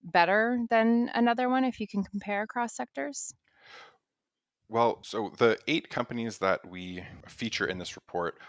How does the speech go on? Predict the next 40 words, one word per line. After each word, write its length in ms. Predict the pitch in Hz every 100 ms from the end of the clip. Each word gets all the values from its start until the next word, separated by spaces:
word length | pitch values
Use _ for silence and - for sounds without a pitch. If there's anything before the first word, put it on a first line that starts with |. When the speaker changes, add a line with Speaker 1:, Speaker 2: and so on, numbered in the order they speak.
| - -
Speaker 2:
all 280 | 107 120
have 560 | 110 98 95 95 87 - _
some 540 | - - 113 110 101 -
solution 480 | - 95 92 -
to 80 | 98
the 80 | 90
problem 500 | - 90 87 87 85 82
of 260 | 85 - _
plastic 420 | - 87 - - -
pollution, 560 | 82 98 - 131 147 - - -
but 260 | 98 92 -
I 200 | 90 92 -
should 180 | - -
emphasize 480 | 113 117 104 95
that 180 | 92 85 -
there's 180 | 107 101
a 40 |
lot 180 | 107 117
of 80 | 101
variation, 800 | 104 95 90 90 - 92 87 87 -
uh, 100 | 85
from 240 | - 90
one 140 | 95 95
company 380 | 98 92 90 90
to 160 | -
another 420 | 82 90 110 127 - - _ _ _ _
in 100 | 90
terms 320 | - 92 90
of 160 | 85 - -
the 60 |
potential 560 | 87 - - 110 131 123
of 160 | 107 101
their 380 | 101 101 95 98 _ -
solution, 640 | - 98 101 - 101 104 -
um, 300 | 92 90 90
as 220 | 92 90
well 240 | 92 90
as 340 | 87 85 85 -
the, 140 | 85 -
the 80 | -